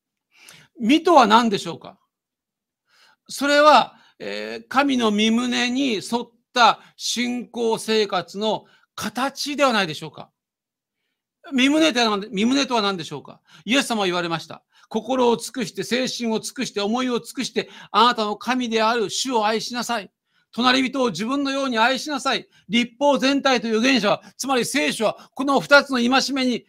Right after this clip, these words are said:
基づいているとおっしゃいました。またパウロは言いました。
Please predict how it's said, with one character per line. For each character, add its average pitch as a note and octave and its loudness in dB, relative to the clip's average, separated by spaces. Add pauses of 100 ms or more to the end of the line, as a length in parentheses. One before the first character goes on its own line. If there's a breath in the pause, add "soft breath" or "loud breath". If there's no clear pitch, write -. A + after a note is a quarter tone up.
基 G3 0
づ D4 4
い F4 6
て E4 0
い D4+ 0
る A3 -2
と F#3 -4
お F3 -4
っ - -6
し - -10
ゃ D3+ -4
い B2+ -10
ま C#3 -16
し - -20
た。 - -20 (1400 soft breath)
ま B3 -2
た A#3 0
パ A#3+ 4
ウ D4+ 4
ロ A#3 2
は G3+ 2
言 G3 -2
い - -6
ま F#3 -2
し - -12
た。 - -20